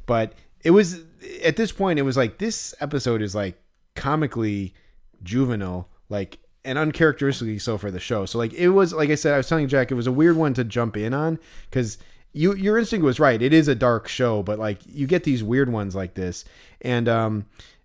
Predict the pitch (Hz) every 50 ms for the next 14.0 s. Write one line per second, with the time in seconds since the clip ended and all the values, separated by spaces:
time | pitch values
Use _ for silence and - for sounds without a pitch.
0 | _ _ - 143 160 160 - - 151 147 147 147 143 156 139 175 170 165 151 127
1 | 117 113 120 123 120 117 117 110 - 127 120 120 147 170 180 180 175 160 131 131
2 | 120 127 135 135 - 120 104 104 101 - 98 107 113 113 110 120 117 110 123 147
3 | 156 - 165 156 139 123 120 117 107 104 113 120 110 104 - _ - _ _ _
4 | _ _ _ - 120 110 110 107 104 110 107 104 101 113 113 117 135 180 196 190
5 | 190 - - 214 165 156 160 156 156 151 - 156 135 123 - - 135 - - -
6 | 120 - - - 185 185 185 175 156 147 135 143 127 - 131 123 117 104 98 101
7 | 104 120 120 - - - - - - - - 131 123 120 120 117 110 - - -
8 | 127 127 123 107 110 101 95 90 - - - - - - - 131 131 147 151 160
9 | 165 156 - 127 147 165 160 160 - 139 123 - - 151 139 - - 110 101 98
10 | 92 - 120 123 127 131 - 113 104 101 92 107 107 101 110 101 - - 85 80
11 | 80 78 76 - - - - - - - - - - _ - 135 135 123 139 147
12 | 156 160 175 175 170 165 160 156 147 135 131 - - - - - 120 107 117 123
13 | 131 135 139 139 131 127 127 120 117 113 107 - _ - - 117 110 131 120